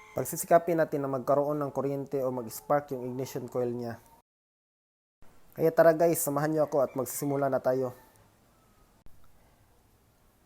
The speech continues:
Nakikik pa naman ang kickstarter ng motorsiklong ito, kaya malaki ang chance na mapapaandar natin ang motorsiklong ito.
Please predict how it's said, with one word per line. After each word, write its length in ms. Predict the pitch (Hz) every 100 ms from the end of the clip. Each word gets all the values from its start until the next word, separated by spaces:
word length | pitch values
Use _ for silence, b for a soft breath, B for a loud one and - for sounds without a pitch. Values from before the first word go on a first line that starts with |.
| _ _ _ _ _ _ _ _ _ _ _ _ _ _ _ _
Nakikik 480 | 135 139 170 165 196
pa 160 | 175 165
naman 240 | 160 151
ang 80 | 151
kickstarter 640 | 165 156 - 156 147 151
ng 160 | 143 139
motorsiklong 640 | 131 139 156 143 147 143
ito, 240 | 139 120 127
kaya 160 | 135 139
malaki 400 | 143 139 - 156
ang 160 | 143 -
chance 320 | 135 131 131
na 80 | 120
mapapaandar 560 | 123 - 123 127 127
natin 320 | 131 120 123
ang 160 | 110 120
motorsiklong 640 | 117 127 - 131 120 117
ito. 320 | 101 - 117